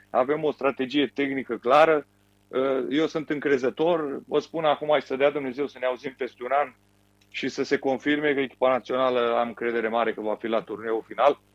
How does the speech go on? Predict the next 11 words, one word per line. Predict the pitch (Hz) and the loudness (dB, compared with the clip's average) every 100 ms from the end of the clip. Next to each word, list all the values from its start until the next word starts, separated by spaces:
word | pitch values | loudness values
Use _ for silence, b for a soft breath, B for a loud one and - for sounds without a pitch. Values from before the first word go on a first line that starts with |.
| _ _ _ | _ _ _
Am | - 143 | 2 2
fost | - 190 - | 4 -2 -2
un | 160 | -6
pic | 165 151 | -6 0
deranjat | 143 135 127 143 127 | 2 2 2 -2 -2
atunci | 123 139 - | -6 -10 -10
când | 127 | -4
am | 123 117 | -4 -4
fost, | 135 127 - | -6 -6 -6
uh, | 123 117 113 107 _ _ _ _ _ | -2 0 0 -2 _ _ _ _ _
uh, | - 123 127 123 123 | -4 0 2 2 2